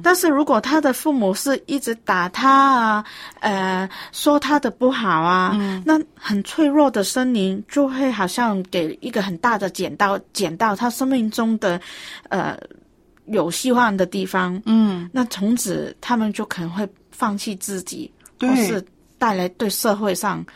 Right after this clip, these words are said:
Speaker 1: 或家庭一些很大的伤害。
Speaker 2: 对，你这一点说得很对。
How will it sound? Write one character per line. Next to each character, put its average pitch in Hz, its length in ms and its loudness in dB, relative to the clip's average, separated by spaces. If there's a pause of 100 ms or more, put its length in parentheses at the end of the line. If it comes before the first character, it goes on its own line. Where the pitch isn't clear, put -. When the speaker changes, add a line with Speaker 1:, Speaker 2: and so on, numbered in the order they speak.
(180)
Speaker 1:
或 214 80 -14
家 214 220 -2
庭 180 260 -8
一 220 80 -6
些 233 140 -4
很 190 180 -4
大 202 160 0
的 180 80 -6
伤 180 300 -4
害。 185 260 -6 (160)
Speaker 2:
对， 240 320 0 (320)
你 202 80 -4
这 277 160 4
一 262 60 2
点 175 180 -6
说 208 200 0
得 202 100 -2
很 - 280 -8
对。 180 280 -2